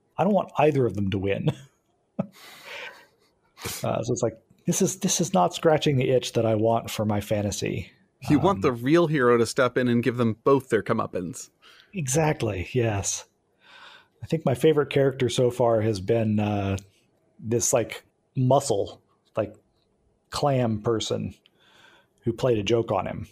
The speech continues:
Speaker 1: <laughs>
Speaker 2: Wow. You know, when you said that the character was the muscle, I, I had a very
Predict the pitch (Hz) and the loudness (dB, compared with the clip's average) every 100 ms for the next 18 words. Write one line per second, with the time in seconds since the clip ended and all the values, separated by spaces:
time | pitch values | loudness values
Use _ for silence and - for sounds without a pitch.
0 | _ - - - _ _ - 123 120 110 | _ -14 -14 -20 _ _ -2 2 2 2
1 | - 139 147 147 135 139 147 175 - 156 | 0 2 4 4 4 4 4 2 4 4
2 | 147 - 120 123 113 113 - 127 123 120 | 4 0 0 0 0 -4 0 2 2 0
3 | 139 127 120 127 123 110 123 117 104 107 | 0 0 0 2 2 2 -2 -2 2 0
4 | 107 156 156 139 120 120 110 120 123 101 | 0 2 2 0 -2 -2 -2 0 0 0
5 | 113 110 139 135 | 2 4 4 0